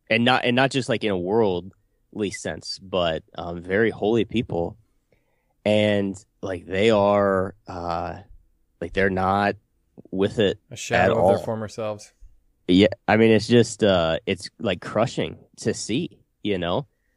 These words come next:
Speaker 1: Um, but, and, uh, so I've always, like, Teresa's dad, actually, Louis Martin, died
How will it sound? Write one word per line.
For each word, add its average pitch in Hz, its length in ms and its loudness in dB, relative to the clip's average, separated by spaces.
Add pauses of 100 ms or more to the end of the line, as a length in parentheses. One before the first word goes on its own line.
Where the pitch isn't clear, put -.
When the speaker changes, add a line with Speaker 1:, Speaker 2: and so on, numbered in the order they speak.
(280)
Speaker 1:
Um, 82 560 -2 (640)
but, 113 540 2 (1400)
and, 113 300 -2
uh, 87 380 -2 (140)
so 135 200 2
I've 135 220 4
always, 139 240 4
like, 107 340 -4 (340)
Teresa's 131 460 0
dad, 98 300 0
actually, 90 320 -6
Louis 98 280 -2
Martin, 80 480 -6 (600)
died 92 680 -2